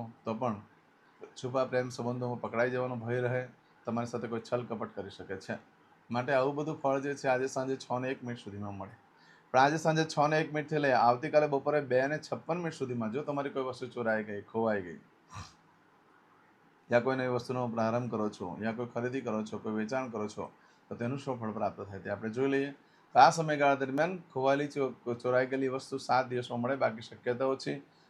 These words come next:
આ સમયગાળા દરમિયાન પણ કોઈ પણ કાર્ય કરો, એનું સુખ લાંબો સમય સુધી રહેતું નથી. આ સમયગાળા દરમિયાન કરેલા કાર્યનો હંમેશા નાશ થતો હોય છે,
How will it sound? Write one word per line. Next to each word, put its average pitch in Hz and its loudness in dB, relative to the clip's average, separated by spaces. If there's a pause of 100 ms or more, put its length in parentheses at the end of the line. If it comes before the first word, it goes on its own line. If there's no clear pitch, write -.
(120)
આ 131 6
સમયગાળા 131 4
દરમિયાન 123 -2
પણ 143 -6
કોઈ 127 -2
પણ 139 -6
કાર્ય 113 2
કરો, 117 -2
એનું 135 -4
સુખ 135 -6
લાંબો 117 0
સમય 123 -8
સુધી 120 -8
રહેતું 110 -4
નથી. 131 0 (540)
આ 151 2
સમયગાળા 123 4
દરમિયાન 120 -2
કરેલા 113 0
કાર્યનો 117 0
હંમેશા 123 -4
નાશ 117 0
થતો 110 -6
હોય 110 0
છે, 131 -4